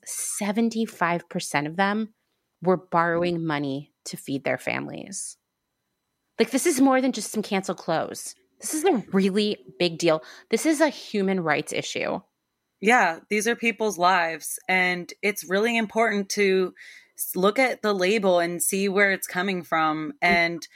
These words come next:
Speaker 2: I know it's impossible to, like, cut out China, but them, like, my last, their, my last straw with them was learning about the Uyghur Muslims and the
Speaker 1: Oh.
Speaker 2: fact that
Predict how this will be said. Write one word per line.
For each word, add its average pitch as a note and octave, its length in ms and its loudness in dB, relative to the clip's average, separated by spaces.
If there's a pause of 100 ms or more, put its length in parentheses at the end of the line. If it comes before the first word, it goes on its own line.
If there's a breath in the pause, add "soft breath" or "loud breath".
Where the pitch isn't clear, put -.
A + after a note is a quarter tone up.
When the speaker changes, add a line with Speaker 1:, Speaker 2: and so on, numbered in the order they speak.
(520 loud breath)
Speaker 2:
I G#3 140 4
know A3+ 160 2
it's C#4 160 0
impossible F#3+ 640 0
to, G3 120 -10
like, E3+ 260 0 (120)
cut F3+ 200 0
out E3+ 220 2
China, F3+ 680 0
but F3 340 4 (400)
them, G#3 520 2
like, G3 200 4
my G3+ 220 2
last, C#4+ 360 4
their, A#3+ 240 0
my G#3+ 160 2
last B3+ 240 2
straw A#3 520 4
with A3 160 -2
them A3+ 220 2
was G#3 220 -2 (380 loud breath)
learning G3+ 340 4
about F#3+ 300 2
the F#3+ 60 -2
Uyghur F3+ 340 0
Muslims F#3+ 480 0
and F3+ 100 2
the D#3+ 60 8
Speaker 1:
Oh. D#3 80 2
Speaker 2:
fact F3 220 4
that F3+ 100 -2